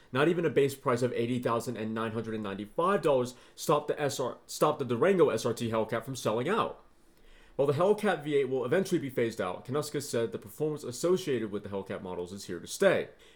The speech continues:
As he explained, the whole industry is embracing electrification, and the crazy people are going to take the electrification that has now become accessible from a price point in the future and make that performance-based instead of economy-based. Knuskis went on to note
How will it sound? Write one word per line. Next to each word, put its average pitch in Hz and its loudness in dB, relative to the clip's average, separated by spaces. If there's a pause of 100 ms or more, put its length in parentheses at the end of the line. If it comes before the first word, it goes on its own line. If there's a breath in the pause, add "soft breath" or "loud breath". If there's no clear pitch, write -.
As 143 -2
he 208 2
explained, 147 -2
the 117 -4
whole 190 4
industry 143 -4
is 123 -8
embracing 127 0
electrification, 117 -4 (280 loud breath)
and 107 -6
the 110 -2
crazy 151 2
people 123 -6
are - -6
going 110 -4
to 101 -16
take 190 0
the 147 -2
electrification 101 -6 (200 soft breath)
that 110 -4
has 107 0
now 113 -2
become 107 -6
accessible 107 -4
from 101 -8
a 87 -6
price 143 -4
point - -12
in - -18
the - -16
future 131 -6 (400 soft breath)
and 110 -2
make 165 4
that 170 0
performance-based 131 -4
instead 117 -2
of 95 -4
economy-based. 101 -4 (380 soft breath)
Knuskis 156 -2
went 151 -2
on 214 6
to 147 -2
note 92 -2